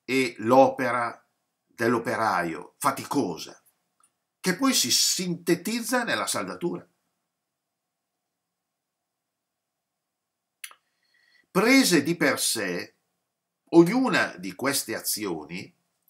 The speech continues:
è faticosa, è difficile e potrebbe essere isolata.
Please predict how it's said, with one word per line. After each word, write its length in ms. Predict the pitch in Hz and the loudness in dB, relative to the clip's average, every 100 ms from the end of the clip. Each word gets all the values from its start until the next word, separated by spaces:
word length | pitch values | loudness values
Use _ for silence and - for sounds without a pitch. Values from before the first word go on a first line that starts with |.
| _ _ _ _ | _ _ _ _
è 120 | 190 | -6
faticosa, 840 | 175 127 - - 82 - 113 123 - _ _ _ _ | -4 -6 -8 -10 -10 -10 -10 -12 -18 _ _ _ _
è 160 | 185 175 | 2 2
difficile 840 | 127 - 101 90 - 120 143 - _ _ _ _ _ | 0 -8 -12 -10 -8 -8 -8 -12 _ _ _ _ _
e 120 | - 180 | -8 -8
potrebbe 340 | 220 240 214 | -6 -4 -2
essere 340 | 208 - 151 | -2 2 4
isolata. 600 | 139 120 101 80 - - | 4 2 -2 -2 -6 -18